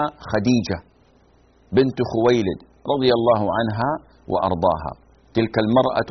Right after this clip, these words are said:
الكاملة، تلك المرأة العاقلة. وتقدم معنا كيف واست النبي عليه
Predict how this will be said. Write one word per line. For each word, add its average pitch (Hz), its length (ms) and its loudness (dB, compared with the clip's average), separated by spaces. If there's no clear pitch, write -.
الكاملة، 117 600 2
تلك 117 180 -2
المرأة 120 420 0
العاقلة. 135 580 2
وتقدم 147 540 0
معنا 135 280 -2
كيف 135 180 2
واست 135 500 0
النبي 123 260 0
عليه 113 180 0